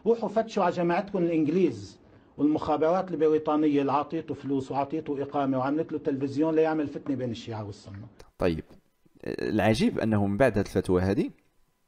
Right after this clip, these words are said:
Speaker 2: خرجوا بعض الشيعة، بعض الشيعة المتطرفين، آه، واللي من بيناتهم ياسر الخبيث اللي كيكون في، في لندن،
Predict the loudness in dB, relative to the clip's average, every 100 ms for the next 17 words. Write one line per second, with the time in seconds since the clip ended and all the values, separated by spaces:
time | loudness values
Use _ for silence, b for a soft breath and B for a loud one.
0 | _ _ _ _ -16 -4 0 2 2 0
1 | -2 0 2 -2 -6 -8 -4 -4 0 0
2 | 0 -2 -2 -4 -6 -6 -8 _ b b
3 | b b b -8 -4 -4 -4 -4 -6 -6
4 | -4 -2 -2 -2 -2 -2 -4 -2 -2 -2
5 | -4 -6 -6 -8 -8 -4 -2 -2 -4 -8
6 | -8 -8 -10 -8 -6 -6 -6 -8 -10 -4
7 | -4 0 -2